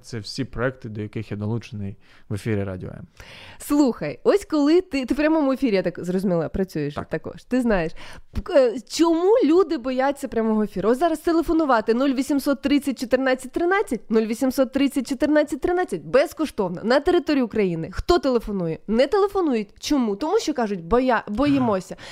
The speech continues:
Speaker 2: Кажуть: «Олеся, ми тебе слухаємо, гость в тебе ось тут розумний», пишуть.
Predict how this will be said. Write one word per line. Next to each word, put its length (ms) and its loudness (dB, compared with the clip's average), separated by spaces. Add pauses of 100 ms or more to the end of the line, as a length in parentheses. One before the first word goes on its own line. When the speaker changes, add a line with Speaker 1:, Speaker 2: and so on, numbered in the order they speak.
Speaker 2:
Кажуть: 180 0
«Олеся, 260 2
ми 100 0
тебе 200 -2
слухаємо, 520 0
гость 260 0
в 20 -20
тебе 240 0
ось 120 0
тут 220 -4
розумний», 520 0
пишуть. 380 -4